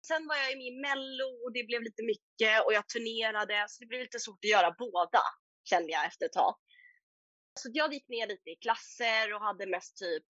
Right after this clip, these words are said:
ja, jag höll några special pole dansklasser, liksom. Inte, inte på schema direkt. Så hade jag en liten paus och så träffade jag Ida Rosén på en gemensam, eh, fest, typ.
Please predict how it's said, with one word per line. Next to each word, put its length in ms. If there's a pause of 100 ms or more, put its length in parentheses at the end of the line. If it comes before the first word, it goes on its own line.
(440)
ja, 100
jag 100
höll 220
några 160
special 640 (140)
pole 320
dansklasser, 760
liksom. 260
Inte, 500
inte 640 (180)
på 80
schema 480
direkt. 320 (840)
Så 60
hade 180
jag 60
en 100
liten 180
paus 760
och 80
så 100
träffade 360
jag 120
Ida 260
Rosén 640 (260)
på 200
en 340
gemensam, 640 (260)
eh, 160 (120)
fest, 420 (160)
typ. 300